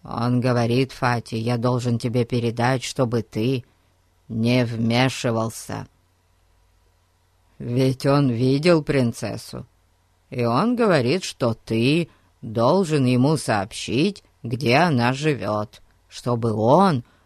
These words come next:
мог ее допросить». «Так я и знал», со вздохом сказал Фати.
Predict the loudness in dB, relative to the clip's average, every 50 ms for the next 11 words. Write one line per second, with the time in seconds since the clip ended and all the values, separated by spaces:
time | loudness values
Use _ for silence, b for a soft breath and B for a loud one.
0 | b _ -4 0 2 4 4 4 2 0 -2 0 2 2 4 6 6 4 4 4
1 | 2 2 2 2 0 0 4 4 6 4 4 2 -4 -4 0 2 2 2 2 0
2 | -4 -10 -14 -16 -16 _ _ _ _ _ _ _ _ _ _ _ _ _ _ _
3 | _ _ _ _ _ _ _ -8 0 2 4 4 6 4 2 0 -4 -10 -6 -2
4 | 2 2 4 4 4 2 2 0 -2 -2 -2 0 0 0 0 -2 -2 -2 -4 -4
5 | -6 -8 -10 -12 -12 B B B B B B B B B B B _ _ _ _
6 | _ _ _ _ _ _ _ _ _ _ _ _ _ _ _ _ -20 -14 -6 -4
7 | -2 0 0 -2 -4 -6 -4 -2 0 0 0 0 -2 -4 -4 -4 -4 -4 -6 -6
8 | -4 -4 -4 -2 -2 -2 -2 -4 -6 -8 -8 -8 -8 -8 -10 -12 _ -18 -18 -16
9 | -16 -16